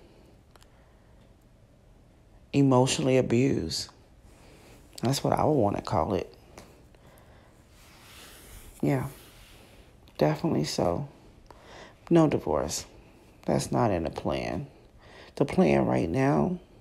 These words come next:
for Jay-Z is to get this money.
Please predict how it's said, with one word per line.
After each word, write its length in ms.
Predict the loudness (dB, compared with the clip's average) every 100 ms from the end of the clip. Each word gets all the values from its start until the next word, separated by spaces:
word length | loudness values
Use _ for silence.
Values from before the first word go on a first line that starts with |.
| -20 -20 _ -20 -20 -20 -20 -20 -20 -12 -2
for 100 | 0
Jay-Z 800 | 2 0 2 0 2 2 0 -4 -18 -20 -20 _ -20 _ -20 -20 -20 -20 -20 _ -20 -20 -20 -20 -20 _ -20 -20 _ -20 -20 -20 -20 -20 -20 -18 -8
is 160 | -6
to 120 | -2 -4
get 360 | 0 0 0
this 200 | -4 -4
money. 480 | -4 -2 -2 -4